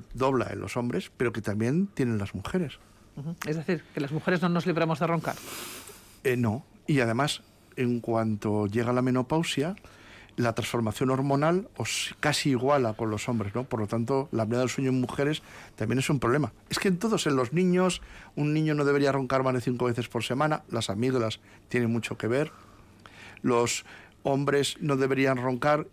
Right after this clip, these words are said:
Speaker 1: y si roncan hay que verificar si no es un signo de alarma de apnea, y las mujeres lo mismo.
Speaker 2: Ujú. Es muy curioso porque tenemos insomnio, lo que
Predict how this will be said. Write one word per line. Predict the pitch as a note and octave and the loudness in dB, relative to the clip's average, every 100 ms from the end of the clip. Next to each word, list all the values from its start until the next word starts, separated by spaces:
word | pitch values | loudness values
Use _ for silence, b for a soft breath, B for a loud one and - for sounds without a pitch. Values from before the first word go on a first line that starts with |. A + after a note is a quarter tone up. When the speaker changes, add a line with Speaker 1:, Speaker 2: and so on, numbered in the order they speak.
| - | -6
Speaker 1:
y | |
si | C#3 C3+ | -2 0
roncan | B2+ C3 | 0 0
hay | B2 | -2
que | A#2 | 0
verificar | C3 B2+ A#2+ - C#3+ C3+ C3+ | 2 2 0 0 2 2 0
si | - C3 | -4 0
no | B2+ | 0
es | C3+ | 0
un | C3 | 0
signo | - C3 B2+ | 0 0 2
de | A#2+ | 2
alarma | B2 B2 | 2 0
de | A#2+ | 0
apnea, | A#2+ E3 G#3 A#3 - | 2 2 2 0 -4
y | A2+ | -4
las | G#2 | -4
mujeres | A2+ A#2 C#3+ | -6 -6 -4
lo | C#3+ | -6
mismo. | C#3 G3+ - - - - | -8 -12 -20 -20 -20 -14
Speaker 2:
Ujú. | D#3+ - D3+ - B B B B B - | -14 -12 -14 -14 B B B B B 2
Es | A3 | 4
muy | B3 | 4
curioso | F3+ F#3 - A#3 A#3 | 4 2 2 0 2
porque | F#3+ G3 - F3 | 0 -2 -2 -2
tenemos | D3 C#3+ E3 F3 | 0 0 0 0
insomnio, | C3+ B2+ - D3 F3 | -2 -4 -2 2 2
lo | C#3+ | 2
que | - C#3 B2 | 0 -2 -2